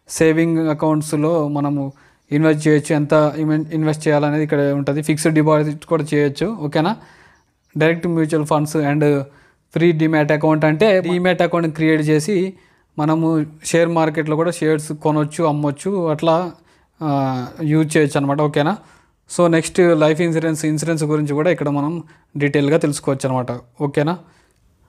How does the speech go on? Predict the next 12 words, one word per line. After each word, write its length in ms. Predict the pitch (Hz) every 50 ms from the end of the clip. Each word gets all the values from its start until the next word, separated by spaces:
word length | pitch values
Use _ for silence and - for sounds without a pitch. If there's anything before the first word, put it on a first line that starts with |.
| _ _ _ _ - - -
So 120 | 202 190 165
టోటల్గా 440 | 196 202 214 208 233 233 233 233
ఇదండి 360 | 214 208 185 196 196 196 190 185
పైసా 340 | - 180 180 185 - 214
బజార్లో 460 | 196 185 190 185 185 185 185 190 185 180
ఎలా 180 | 175 175 180
మనం 260 | 180 180 170 175 175
ఫ్రీగా 280 | 156 165 165 170 170 175
క్రెడిట్ 320 | 160 - 165 165 165 160
స్కోర్ 280 | - - - 175 170 160
తెలుసుకోవచ్చు, 580 | - 165 156 151 156 - 165 160 160 - 185 185
అదేవిధంగా 840 | 170 156 165 170 165 156 165 160 160 160 170 170 156 160 165